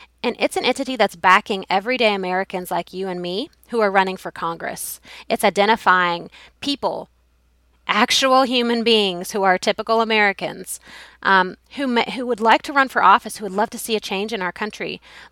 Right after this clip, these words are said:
but because they don't know the right people and have a whole lot of money themselves,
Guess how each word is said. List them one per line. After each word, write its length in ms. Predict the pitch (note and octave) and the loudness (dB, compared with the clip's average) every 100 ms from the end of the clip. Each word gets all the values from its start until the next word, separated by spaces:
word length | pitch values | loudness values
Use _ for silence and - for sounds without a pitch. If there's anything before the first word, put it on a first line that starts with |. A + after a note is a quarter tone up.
| - | -2
but 120 | F3 | -2
because 360 | G3+ - D4+ | -2 0 0
they 140 | B3+ A3+ | 4 4
don't 200 | A3+ F3+ | 2 0
know 200 | G3 G3 | -2 -2
the 100 | F#3+ | 0
right 220 | F3 - | 0 -2
people 340 | - - A3 | -8 -8 -6
and 120 | G3+ G3 | -6 0
have 200 | G#3 G3 | 2 2
a 60 | |
whole 160 | G3+ F#3+ | 0 2
lot 120 | F#3 | 2
of 80 | F#3 | 2
money 220 | F#3 F3+ | -4 -4
themselves, 680 | E3+ E3+ G3 F3+ E3 F#3 - | -6 -4 2 2 2 -4 -16